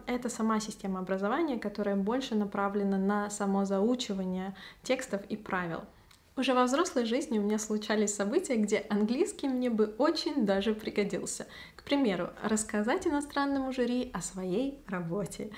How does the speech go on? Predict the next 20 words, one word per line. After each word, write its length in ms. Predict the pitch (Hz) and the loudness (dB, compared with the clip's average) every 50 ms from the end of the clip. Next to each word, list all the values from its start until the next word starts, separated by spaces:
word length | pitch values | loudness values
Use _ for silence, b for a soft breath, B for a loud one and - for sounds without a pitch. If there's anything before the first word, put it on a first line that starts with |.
| B B B B B B B B - | B B B B B B B B -2
Или 240 | 285 311 311 320 294 | 0 2 2 2 2
же 180 | 285 269 262 | 2 2 2
никогда 420 | 254 254 240 240 240 226 226 254 285 | 2 2 2 2 2 2 2 2 2
не 140 | 285 285 254 | 2 2 2
забуду 380 | 247 233 214 220 220 208 214 | 2 2 2 0 0 0 0
ситуацию, 540 | 208 - - - 220 247 320 - - - 226 | -2 -4 -4 -4 -2 -2 -2 0 -2 -2 -2
когда 300 | - 208 202 202 202 196 | -2 -2 -2 0 0 0
я 80 | 208 202 | -2 -2
приехала 400 | 208 - 240 294 320 - 269 247 | -2 -2 -2 -2 0 0 0 -2
к 120 | 247 - | 0 0
подруге 360 | - 196 196 208 226 214 220 | -2 0 0 0 0 2 0
в 60 | 196 | 0
Барселону, 680 | 196 - 214 - - 190 185 226 285 320 311 294 277 262 | 0 -2 -4 -4 -4 -2 -2 0 0 0 0 0 0 0
и 220 | - - - 208 | -2 -2 -2 0
вечером 460 | 190 214 226 220 - - 208 196 190 | 0 0 0 0 -2 -2 0 0 0
она 200 | 185 180 185 196 | 0 0 -2 -2
пригласила 560 | 196 196 190 180 175 180 180 180 - 202 190 | -2 -4 -4 -4 -2 -2 -2 -2 -2 -2 -2
меня 260 | 185 185 180 175 175 175 | 0 0 0 -2 -2 -4
в 120 | 175 - | -4 -2
бар, 300 | - 269 285 285 285 294 | 0 0 2 0 0 -2